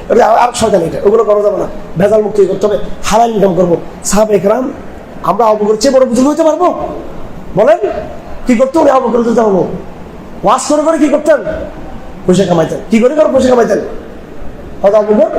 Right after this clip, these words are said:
ওয়াজ করে কি করতেন নাকি? তাবিজ দেখে কি করতেন?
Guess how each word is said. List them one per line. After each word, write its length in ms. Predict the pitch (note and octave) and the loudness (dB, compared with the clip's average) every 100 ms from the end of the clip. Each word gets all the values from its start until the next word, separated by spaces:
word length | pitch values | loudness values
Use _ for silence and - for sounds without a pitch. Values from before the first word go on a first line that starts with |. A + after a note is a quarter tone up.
| - - F#3+ - - - - - - - - - - | -4 -4 -6 -8 -10 -12 -14 -14 -14 -8 -6 -4 0
ওয়াজ 280 | G#3+ A#3+ - | 2 2 0
করে 220 | D4 E4 | 0 2
কি 120 | C#4 | 2
করতেন 260 | A#3+ B3 A3+ | 2 2 0
নাকি? 260 | A#3+ A#3 - - - - - - | 2 0 -4 -10 -14 -14 -16 -6
তাবিজ 240 | G3+ A#3 A3+ | -2 0 0
দেখে 200 | C4 C#4+ | 2 2
কি 120 | C#4 | 2
করতেন? 260 | B3+ - | 0 0